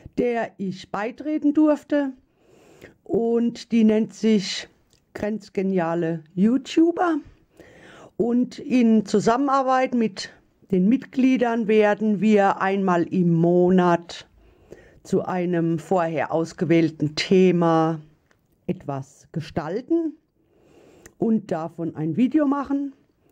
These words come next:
Und ich wollte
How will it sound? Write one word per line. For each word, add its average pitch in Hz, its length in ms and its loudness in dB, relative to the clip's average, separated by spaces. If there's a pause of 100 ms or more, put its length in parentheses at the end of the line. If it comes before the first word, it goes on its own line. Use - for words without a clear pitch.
(800)
Und 262 840 -2 (320)
ich 220 300 -2
wollte 214 760 -2